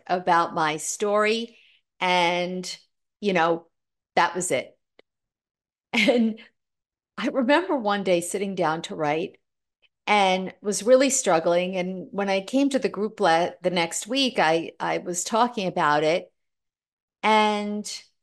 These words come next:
someone said, "Well, you know, you don't have to write the book in order." And I thought, "What?" <laughs> And I just started laughing. How ridiculous.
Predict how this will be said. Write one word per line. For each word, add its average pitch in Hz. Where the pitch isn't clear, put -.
someone 233
said, 214
"Well, 226
you 208
know, 196
you 185
don't 233
have 233
to 196
write 196
the 160
book 214
in 151
order." 185
And 185
I 170
thought, 170
"What?" 247
<laughs> 247
And 247
I 247
just 269
started 247
laughing. 226
How 220
ridiculous. 175